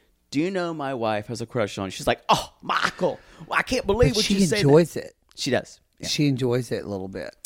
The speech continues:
Speaker 1: I think she is slightly embarrassed when he asks her, he asks him,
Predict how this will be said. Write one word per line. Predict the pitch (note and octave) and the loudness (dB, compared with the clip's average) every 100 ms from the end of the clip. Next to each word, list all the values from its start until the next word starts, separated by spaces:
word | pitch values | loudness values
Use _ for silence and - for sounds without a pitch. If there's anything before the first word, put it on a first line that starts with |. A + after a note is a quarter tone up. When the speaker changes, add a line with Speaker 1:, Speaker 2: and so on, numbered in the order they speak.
| - | 0
Speaker 1:
I | F#3+ | 4
think | G#3+ C#4+ | 4 0
she | - G#3+ A#3 | -4 -4 -4
is | C4+ | -4
slightly | - G3+ F3 D#3 | -2 0 0 -2
embarrassed | C3+ A#2 A#2+ A#2 A2+ - - _ _ _ _ | -4 -2 0 0 -4 -8 -18 _ _ _ _
when | C#3 C3 | -4 -2
he | B2 C#3 | -2 0
asks | A#2 A2 A#2 - - | 0 0 -4 -10 -8
her, | C3+ A#2 F#2 F2 - _ _ _ | -2 -2 -2 -6 -10 _ _ _
he | D3 D3+ | 0 2
asks | A#2 - | 2 -2
him, | C#3 C3+ F2 D2+ | -6 -4 -4 -8